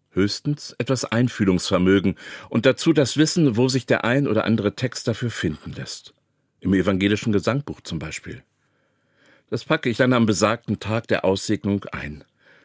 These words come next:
Dazu eine elektrische Kerze, ein Kreuz. Aus dem Blumenladen in der Ladenzeile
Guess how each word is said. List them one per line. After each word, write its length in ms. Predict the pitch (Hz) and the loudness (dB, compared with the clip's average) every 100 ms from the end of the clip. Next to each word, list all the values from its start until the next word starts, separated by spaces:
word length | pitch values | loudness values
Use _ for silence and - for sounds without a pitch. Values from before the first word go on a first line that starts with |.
| _ | _
Dazu 380 | - - - - | -14 -6 2 2
eine 220 | 80 90 | 4 2
elektrische 560 | 78 90 - - - 80 | 2 0 -2 -8 -8 -8
Kerze, 580 | - 101 110 - 110 113 _ | -4 -4 -4 -8 -8 -8 _
ein 180 | - 104 | -6 -6
Kreuz. 560 | - 76 78 - - - _ _ - - - | -4 -8 -8 -8 -14 -14 _ _ -20 -16 -4
Aus 160 | 135 | 0
dem 160 | - 135 | 4 4
Blumenladen 640 | 131 214 165 110 107 120 | 4 6 6 6 4 2
in 80 | 104 | 4
der 100 | 104 | 4
Ladenzeile 680 | 101 113 131 - 123 120 110 | 4 2 -2 0 2 4 2